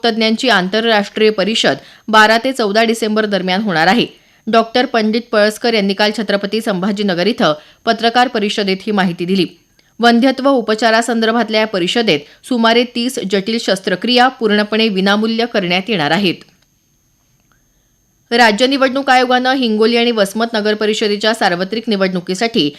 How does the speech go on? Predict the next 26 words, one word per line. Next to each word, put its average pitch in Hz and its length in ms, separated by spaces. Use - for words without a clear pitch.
नांदेडचे 226 520
अपर 220 240
जिल्हाधिकारी 240 640
रत्नदीप 208 440
गायकवाड 185 480
यांची 185 400
निवडणूक 233 480
निरीक्षक 247 400
म्हणून 226 260
नियुक्ती 196 360
केली 170 280
आहे. 196 360
कोणत्याही 247 420
राजकीय 226 420
पक्षाची, 254 540
उमेदवाराची 202 720
किंवा 208 260
मतदाराची 180 720
निवडणुकीसंदर्भात 233 1040
तक्रार 190 300
असल्यास 233 500
त्यांनी 208 220
गायकवाड 190 500
यांच्याशी 196 420
संपर्क 180 420
साधावा, 190 520